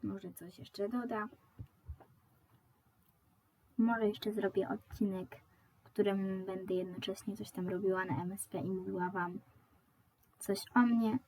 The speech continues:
Zaraz, to ty? Jezu, to jest w ogóle,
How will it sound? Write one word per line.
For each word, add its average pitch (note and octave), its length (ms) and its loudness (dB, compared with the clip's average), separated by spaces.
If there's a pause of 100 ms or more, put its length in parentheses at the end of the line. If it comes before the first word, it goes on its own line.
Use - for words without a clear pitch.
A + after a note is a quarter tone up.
(180)
Zaraz, G3 520 2
to G3 140 0
ty? B3+ 300 10 (3000)
Jezu, C4 500 12
to - 80 4
jest C4+ 180 10
w D#4 60 0
ogóle, D#4 360 6